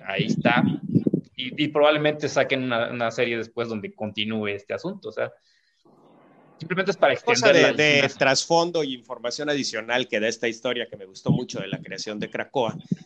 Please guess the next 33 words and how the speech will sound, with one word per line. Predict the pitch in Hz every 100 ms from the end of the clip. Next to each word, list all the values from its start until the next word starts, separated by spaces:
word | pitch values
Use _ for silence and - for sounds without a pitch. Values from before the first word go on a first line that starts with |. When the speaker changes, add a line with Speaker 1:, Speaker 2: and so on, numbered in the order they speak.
| _
Speaker 2:
Lo | 123
que | - -
quería | 113 117
yo | 120
platicar | 123 117 107 120 110
con | 117
ustedes | 113 147 127 117
es | 117 117
el, | 104 95
el | 95 95
tema | 127 117 113
de, | 107 95 90 92
de | 95 95 92
Cypher | - 131 139 - 120
y | 110
su | 113 -
papel | 104 - 127 123 113 - - - _ _ _ _
en | 95 104
Krakoa, | - 110 127 196 147 104
Speaker 1:
Mm. |
Speaker 2:
¿no? | 135 165
Siendo | - 127 127
el | 117
único | 131 135 120
mutante | 120 - 123 123 110
que |
se | 113 113
puede | 113 110 107
comunicar | - 98 101 95 110 107 -
con | 101
la | 95
isla, | 110 117 90 80
¿no? | 82 92